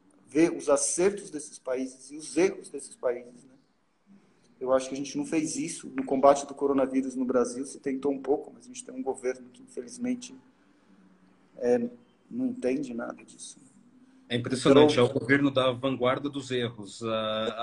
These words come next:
Speaker 2: a junção de todos os erros possíveis e inimagináveis, como ninguém viu no mundo.
Speaker 1: Como
Speaker 2: Estão sendo
Speaker 1: ninguém no
Speaker 2: feitos no
Speaker 1: mundo.
Speaker 2: Brasil.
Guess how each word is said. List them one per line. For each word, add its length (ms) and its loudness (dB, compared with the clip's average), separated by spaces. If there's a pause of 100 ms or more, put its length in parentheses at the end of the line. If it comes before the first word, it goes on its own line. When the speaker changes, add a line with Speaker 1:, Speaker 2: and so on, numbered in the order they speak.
(220)
Speaker 2:
a 60 -10
junção 440 -2
de 100 -8
todos 380 0
os 140 -8
erros 260 -2
possíveis 440 -10
e 40 -10
inimagináveis, 800 -6
como 200 -6
ninguém 360 -2
viu 340 -10 (240)
no 120 -4
mundo. 360 0 (640)
Speaker 1:
Como 160 4
Speaker 2:
Estão 20 4
sendo 60 2
Speaker 1:
ninguém 140 4
no 60 2
Speaker 2:
feitos 180 2
no 40 0
Speaker 1:
mundo. 120 0
Speaker 2:
Brasil. 440 4